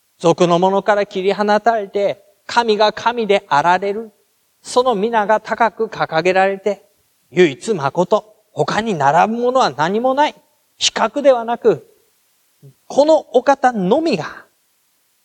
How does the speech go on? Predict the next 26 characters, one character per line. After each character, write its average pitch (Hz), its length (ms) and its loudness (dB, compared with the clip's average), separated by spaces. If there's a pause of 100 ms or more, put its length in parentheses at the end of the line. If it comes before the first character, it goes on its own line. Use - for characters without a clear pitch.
(340)
崇 143 320 0
め 175 200 -2
ら 117 220 -2
れ 190 140 2
る 196 100 -4
べ 156 180 0
き 202 240 -10
お 131 120 -8
方 151 300 -4
で 196 260 -4 (200)
あ 180 140 0
る。 233 140 -12 (1800)
私 311 340 2
た 262 100 2
ち 262 120 -16
は、 254 360 0
そ - 300 0
の 381 140 2 (120)
お 208 80 4
方 320 360 0
を - 120 2
父 - 360 -2
よ 240 140 0
と 165 140 0
呼 117 180 -4
び、 139 240 -6